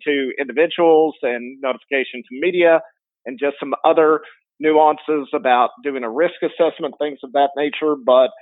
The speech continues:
hopefully, if you do have a breach, this will allow you to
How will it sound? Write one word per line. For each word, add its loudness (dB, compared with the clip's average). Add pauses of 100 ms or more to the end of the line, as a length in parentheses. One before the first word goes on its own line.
(140)
hopefully, 2
if -4
you -10
do 4
have 2
a 0
breach, 0 (120)
this -4
will 4
allow 4
you -2 (140)
to -2